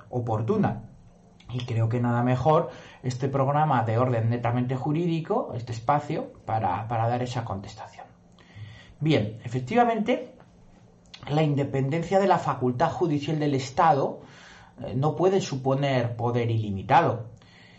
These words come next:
Ello, mm, hay varios y distintos mecanismos y contrapesos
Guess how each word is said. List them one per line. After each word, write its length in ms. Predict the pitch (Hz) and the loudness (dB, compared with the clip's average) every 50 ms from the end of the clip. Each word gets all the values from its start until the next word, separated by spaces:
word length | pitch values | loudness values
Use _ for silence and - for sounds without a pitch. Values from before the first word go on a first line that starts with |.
| - - - - - - - - - - - - - | -20 -20 -20 -20 -18 -16 -14 -12 -12 -12 -12 -10 -6
Ello, 500 | 190 160 180 202 226 294 311 285 - - - - | -2 0 0 2 2 2 0 -2 -4 -8 -14 -10
mm, 320 | 127 151 156 156 151 143 135 - | -6 -4 -2 -2 -2 -2 -2 0
hay 160 | 147 175 190 | 2 2 4
varios 520 | 175 - 226 247 247 226 - - - - - - - - - - | 4 4 4 4 2 2 0 -2 -8 -10 -18 -20 -20 -20 -12 -8
y 280 | 151 151 156 151 160 | -4 -2 -2 0 0
distintos 460 | 151 151 127 - 214 208 202 233 202 | 0 -2 -2 -2 -2 -2 -2 0 0
mecanismos 600 | 196 185 165 - 147 147 175 240 233 233 - - | 0 0 0 2 2 0 2 0 0 0 0 -2
y 60 | - - | 0 0
contrapesos 760 | 151 147 135 - 135 131 - 233 240 - - 147 - - | -2 -2 0 2 0 0 2 2 0 0 0 -2 -2 -6